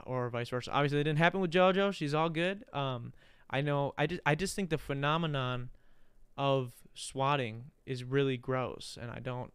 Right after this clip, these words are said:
I don't know, like, I don't know where that, that stems from, like, who was the first person to, like, be swatted like that.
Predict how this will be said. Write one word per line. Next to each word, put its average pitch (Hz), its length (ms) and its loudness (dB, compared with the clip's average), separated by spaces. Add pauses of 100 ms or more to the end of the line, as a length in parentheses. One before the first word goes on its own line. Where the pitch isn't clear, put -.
I 131 100 -8
don't 135 220 -8
know, 127 200 -8
like, 123 440 -10 (400)
I 143 60 -2
don't 165 140 0
know 156 120 0
where 139 280 0
that, 123 280 -2 (200)
that 113 200 -8
stems 139 360 -4
from, 110 220 -10
like, 110 160 -10
who 135 120 -4
was 127 260 -4
the - 120 -16
first - 340 -8
person 131 440 -6
to, - 160 -10
like, 120 220 -10
be 120 120 -10
swatted 127 480 -6
like - 260 -12
that. - 240 -8